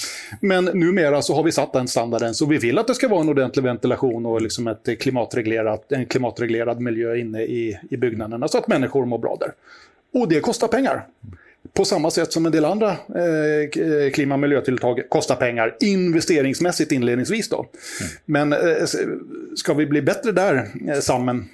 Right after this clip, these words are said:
Speaker 1: eh, både politik och, och, och näringsliv då, så måste man liksom tänka mer i ett livscykelperspektiv då, göra en annan kalkyl helt enkelt. Och antagligen sätta ett, eh, ett pris, eh, på C O två då.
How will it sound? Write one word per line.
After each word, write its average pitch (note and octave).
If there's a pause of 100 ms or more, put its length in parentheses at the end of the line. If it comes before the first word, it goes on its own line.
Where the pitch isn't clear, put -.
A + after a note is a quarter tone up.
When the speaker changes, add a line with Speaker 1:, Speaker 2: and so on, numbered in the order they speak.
(140)
Speaker 1:
eh, B2+
både B2
politik B2
och, A#2
och, B2
och B2+
näringsliv B2+
då, A#2
så C3
måste B2+
man A#2+
liksom B2 (280)
tänka C3
mer B2
i B2+
ett A#2
livscykelperspektiv C3
då, A#2+
göra A#2+
en B2
annan B2+
kalkyl C3+
helt A#2+
enkelt. - (480)
Och G#3+
antagligen C#3
sätta C3+
ett, C#3
eh, B2
ett B2
pris, - (240)
eh, A#2+
på -
C C3+
O C3
två -
då. C#3